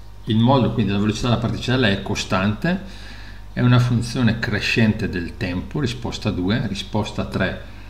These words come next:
è una funzione periodica del tempo, risposta quattro, nessuna delle risposte precedenti è corretta, quindi vi dà queste alternative, diciamo così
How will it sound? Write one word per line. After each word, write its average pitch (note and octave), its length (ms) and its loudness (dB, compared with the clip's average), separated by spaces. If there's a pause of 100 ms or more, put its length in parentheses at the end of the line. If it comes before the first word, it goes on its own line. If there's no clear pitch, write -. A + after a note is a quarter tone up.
(220)
è B2 60 -4
una A#2+ 120 2
funzione A#2 440 2
periodica G#2+ 680 2
del A#2 280 0
tempo, F#2+ 420 -2
risposta A#2+ 540 -4
quattro, F#2 440 -2
nessuna A2+ 400 2
delle G2 140 4
risposte - 420 -6
precedenti F#2 680 0
è G#2 120 -2
corretta, D#2+ 680 -6
quindi A2 200 0
vi A2+ 80 6
dà A2 120 4
queste A2+ 240 0
alternative, F#2 720 0
diciamo D2+ 440 -6
così - 200 -12